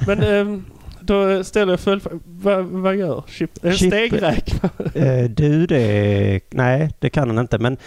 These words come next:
Speaker 2: du kan, eh, den kan prata med, eh, andra saker. Det här är ju som en, eh, som ett busskort.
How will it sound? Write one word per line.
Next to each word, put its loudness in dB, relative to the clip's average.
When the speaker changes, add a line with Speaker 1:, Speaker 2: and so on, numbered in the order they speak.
Speaker 2:
du 2
kan, 0
eh, 2
den 0
kan 0
prata 0
med, 2
eh, 2
andra 0
saker. -4
Det 2
här 2
är 0
ju 2
som -2
en, 0
eh, 2
som -2
ett -6
busskort. -4